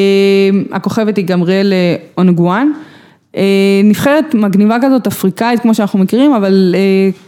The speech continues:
בדיוק באותו סט ערכים של משחק, אה, פיזי חזק ומהיר, הם תמיד נופלים בצד המנטלי, אה, והטכני. מקווה שהשנה זה לא יהיה ככה, והצליחו אפילו להגיע לשמינית הגמר, כמו שהם עשו במונדיאל הקודם.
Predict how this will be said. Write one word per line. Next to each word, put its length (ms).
בדיוק 340
באותו 760
סט 320
ערכים 420
של 320
משחק, 380
אה, 140
פיזי 320
חזק 260
ומהיר, 400
הם 100
תמיד 220
נופלים 280
בצד 260
המנטלי, 640
אה, 220
והטכני. 580
מקווה 260
שהשנה 440
זה 120
לא 80
יהיה 120
ככה, 240
והצליחו 340
אפילו 280
להגיע 320
לשמינית 540
הגמר, 260
כמו 160
שהם 200
עשו 200
במונדיאל 420
הקודם. 360